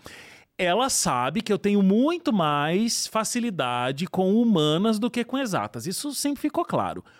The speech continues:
Mas eu não falo pra ela assim que eu não sei nada mesmo, entendeu?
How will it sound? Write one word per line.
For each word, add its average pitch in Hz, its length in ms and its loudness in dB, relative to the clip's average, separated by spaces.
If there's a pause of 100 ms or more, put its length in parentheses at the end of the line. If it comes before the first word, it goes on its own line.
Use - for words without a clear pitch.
(320)
Mas 240 140 -2
eu 302 100 0
não 403 140 -6
falo 220 420 0
pra 247 360 -2
ela 202 280 0
assim 208 280 -2
que 240 100 -4
eu 254 60 0
não 262 100 2
sei 262 220 0
nada 190 420 2
mesmo, 113 540 0
entendeu? 131 440 -2